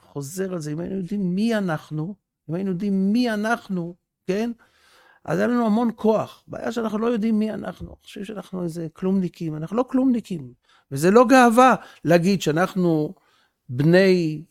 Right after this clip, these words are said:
המלך. זה לא מ-, מ-, זה שליחות, זה לא גאווה, זה שליחות גדולה לדעת מי אנחנו.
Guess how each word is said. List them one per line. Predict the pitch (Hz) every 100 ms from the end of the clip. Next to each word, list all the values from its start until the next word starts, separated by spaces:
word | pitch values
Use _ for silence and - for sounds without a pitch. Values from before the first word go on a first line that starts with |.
| -
המלך. | 156 185 160 120 - - _ _ _ _
זה | 139
לא | 190 247
מ-, | 240 269 240 226 220 -
מ-, | 214 226 226 220
זה | 202
שליחות, | 214 - 226 302 277 -
זה | 143
לא | 165 226
גאווה, | 226 208 151 139
זה | 151
שליחות | 160 190 233 247
גדולה | 233 226 208
לדעת | 202 180 185 180
מי | 180 165
אנחנו. | 165 147 127